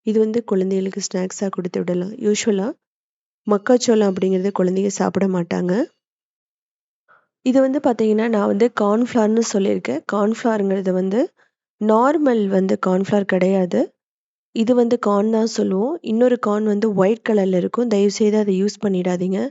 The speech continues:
அதை யூஸ் பண்ணீங்க அப்படின்னா, டெஃபினட்டா இதனோட டேஸ்டே வராது. இதே வந்து பாத்தீங்கன்னா, அ, கொங்கு நாடு கிராமத்துல இதே ம-,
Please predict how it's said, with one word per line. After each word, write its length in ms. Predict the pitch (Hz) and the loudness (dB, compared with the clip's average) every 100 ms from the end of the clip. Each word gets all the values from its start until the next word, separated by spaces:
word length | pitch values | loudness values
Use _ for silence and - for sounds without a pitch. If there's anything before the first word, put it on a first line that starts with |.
| - _ _ _ _ | -10 _ _ _ _
அதை 140 | 202 208 | 0 0
யூஸ் 180 | 220 - | 0 -2
பண்ணீங்க 340 | 202 185 185 | -4 -2 -2
அப்படின்னா, 400 | 190 185 175 196 240 233 - | -4 -4 -4 -6 -8 -12 -4
டெஃபினட்டா 520 | 185 175 202 190 196 | -4 -4 -8 -6 -4
இதனோட 300 | 202 190 175 185 | -4 -4 -6 -6
டேஸ்டே 440 | 196 190 - - 185 | -4 -4 -6 -6 -4
வராது. 420 | 165 165 170 190 - _ _ _ _ _ _ - | -4 -6 -8 -12 -16 _ _ _ _ _ _ -6
இதே 180 | 202 240 | 0 0
வந்து 240 | 220 208 | 0 -2
பாத்தீங்கன்னா, 560 | 208 190 202 190 180 175 294 - _ _ _ _ | -4 -6 -4 -4 -2 -4 -6 -10 _ _ _ _
அ, 80 | 202 190 | -2 0
கொங்கு 300 | 190 226 254 | 2 2 4
நாடு 240 | 240 214 208 | 2 0 0
கிராமத்துல 580 | 196 180 214 202 190 202 294 349 - | 2 0 -2 -4 -4 -2 -4 -10 -6
இதே 300 | 214 202 240 | -4 2 2
ம-, 240 | 247 208 | 2 -2